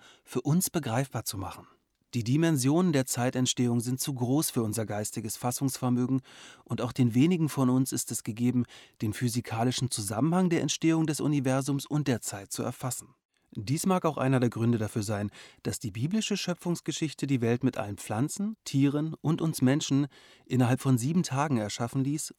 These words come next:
und sogar noch einen Ruhetag zuließ. Es ist sicher kein Zufall, dass der Erfolg der biblischen Geschichte den Faktor Zeit innehat. Der wissenschaftliche Ansatz zur Entstehung unserer Welt offenbart, dass es weder schnell noch mit einer kreativen Schöpfungspause vonstatten ging,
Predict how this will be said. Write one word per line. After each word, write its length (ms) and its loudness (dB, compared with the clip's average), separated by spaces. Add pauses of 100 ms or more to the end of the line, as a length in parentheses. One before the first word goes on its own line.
und 160 -2
sogar 300 -2
noch 160 0
einen 120 -2
Ruhetag 520 -2
zuließ. 440 -14 (280)
Es 200 -2
ist 160 -6
sicher 280 -2
kein 220 -2
Zufall, 380 0
dass 180 -4
der 100 -4
Erfolg 420 -2
der 120 0
biblischen 380 -2
Geschichte 420 -4
den 120 -2
Faktor 440 -4
Zeit 340 -4
innehat. 560 -16 (400)
Der 160 4
wissenschaftliche 680 2
Ansatz 340 0
zur 120 -2
Entstehung 420 2
unserer 300 0
Welt 180 2
offenbart, 520 2 (300)
dass 180 -2
es 140 -4
weder 200 0
schnell 540 -2 (260)
noch 200 2
mit 120 2
einer 220 2
kreativen 500 0
Schöpfungspause 720 -4
vonstatten 560 -4
ging, 260 0